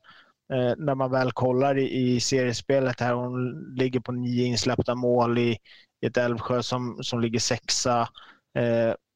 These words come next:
hon är, hon är Älvsjös stabilitet.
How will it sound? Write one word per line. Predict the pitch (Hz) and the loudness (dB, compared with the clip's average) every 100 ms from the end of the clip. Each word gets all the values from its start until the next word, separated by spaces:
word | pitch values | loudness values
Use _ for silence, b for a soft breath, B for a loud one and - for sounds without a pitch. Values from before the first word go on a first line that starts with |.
| - | -20
hon | 127 143 147 139 131 | -2 0 0 -4 -2
är, | 127 123 120 120 113 - _ _ _ _ - _ - - | 0 0 2 0 -2 -12 _ _ _ _ -20 _ -20 -10
hon | - 160 147 127 | 0 0 0 -2
är | 139 151 127 117 | 0 0 0 0
Älvsjös | - 123 113 101 - 113 - | 0 -2 -2 -8 -4 -4 -2
stabilitet. | - 107 113 101 143 90 - - - | -4 -2 -4 0 0 -2 -6 -14 -14